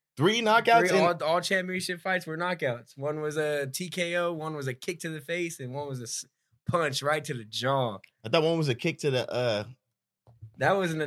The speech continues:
Speaker 2: that was, okay, four T K Os. That
Speaker 1: That's
Speaker 2: wasn't
Speaker 1: a knockout,
Speaker 2: That
Speaker 1: right?
Speaker 2: wasn't a title fight, though.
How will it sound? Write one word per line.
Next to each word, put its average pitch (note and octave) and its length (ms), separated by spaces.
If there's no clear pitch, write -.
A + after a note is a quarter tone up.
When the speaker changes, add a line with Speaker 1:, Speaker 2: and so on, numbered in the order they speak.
Speaker 2:
that D#3 140
was, F3+ 240
okay, A3+ 220
four C4 300
T G#3 220
K E3 280
Os. D3+ 180
That C3+ 80
Speaker 1:
That's E3 160
Speaker 2:
wasn't G3 280
Speaker 1:
a - 20
knockout, G3 380
Speaker 2:
That F3 120
Speaker 1:
right? G3 60
Speaker 2:
wasn't F#3+ 240
a E3+ 80
title E3 380
fight, B2+ 300
though. A2+ 240